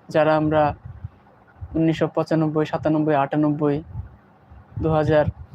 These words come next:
এই সনে আমাদের যাদের জন্ম, তারা কিন্তু আমরা এই, আহ, স্বর্ণালী দিনটি পেয়েছি। তো আমি সৌভাগ্যবান, আমিও পেয়েছি। তো আমার, আহ, লাইভের টেকনিক্যাল কিছু সমস্যার কারণে আমি থাকতে পারছি না হয়তোবা।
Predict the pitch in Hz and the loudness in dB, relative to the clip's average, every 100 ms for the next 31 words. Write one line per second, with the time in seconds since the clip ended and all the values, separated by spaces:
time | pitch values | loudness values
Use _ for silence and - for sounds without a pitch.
0 | - - - _ _ - - - 180 175 | -20 -20 -20 _ _ -20 -20 -4 2 2
1 | 180 180 175 170 170 165 160 160 160 160 | 4 4 4 4 2 4 2 2 2 2
2 | 160 160 180 175 165 175 180 175 165 165 | 4 2 2 2 2 2 0 0 2 2
3 | - 170 160 156 147 - - - - - | 2 2 4 4 0 -4 -16 -20 -20 -20
4 | - - 143 143 143 143 143 135 - - | -20 -6 -2 -2 -2 -2 -4 -6 -12 -20
5 | - - 180 170 170 160 156 151 - 147 | -20 -6 0 2 4 2 0 -2 -4 -2
6 | 147 - 156 156 - - - - - - | -2 -2 -8 -8 -10 -20 -20 -20 -18 -6
7 | 156 156 160 170 156 156 151 151 147 147 | 0 2 0 0 0 0 0 0 2 2
8 | 151 151 143 - 147 165 - _ - _ | 0 0 -2 -4 -8 -10 -12 _ -20 _
9 | _ _ - 165 170 180 175 - - _ | _ _ 0 2 4 4 2 -2 -10 _
10 | - - - - _ _ - - - 143 | -4 -2 -8 -14 _ _ -8 -6 -2 2
11 | 151 151 156 175 175 190 180 190 208 202 | 4 4 4 4 0 -2 0 -2 0 -2
12 | 196 190 190 180 180 175 180 170 170 165 | -2 -2 0 0 0 -2 0 2 2 2
13 | 160 185 - 185 165 - 175 165 156 156 | -2 -6 -6 -2 -4 0 -2 0 -2 0
14 | 143 | 0